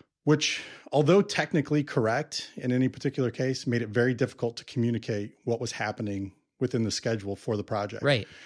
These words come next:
Speaker 1: And the way that it eventually played out was the government was our customer. They were,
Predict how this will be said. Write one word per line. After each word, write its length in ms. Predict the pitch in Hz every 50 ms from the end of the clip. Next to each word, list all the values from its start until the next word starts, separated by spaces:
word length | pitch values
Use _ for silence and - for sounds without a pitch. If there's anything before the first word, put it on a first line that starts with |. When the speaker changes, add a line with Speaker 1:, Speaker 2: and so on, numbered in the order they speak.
| - - _ _ _ -
Speaker 1:
And 640 | 127 123 117 113 113 113 117 - - - - - - -
the 220 | - 175 143 135 123
way 300 | 113 120 135 156 156 165
that 140 | 170 175 156
it 60 | 151
eventually 380 | 135 123 151 151 147 - 139 117
played 260 | - - 131 123 123
out 300 | 139 156 160 151 123 120
was 540 | 120 113 113 110 110 110 107 104 - - - _ _ _ - - -
the 180 | - 113 107 101
government 400 | 95 123 123 123 143 143 139 -
was 120 | 127 127
our 80 | 135 131
customer. 520 | - 139 120 - - - 107 107 113 110 104 -
They 80 | 120
were, 360 | 110 117 117 120 117 110 120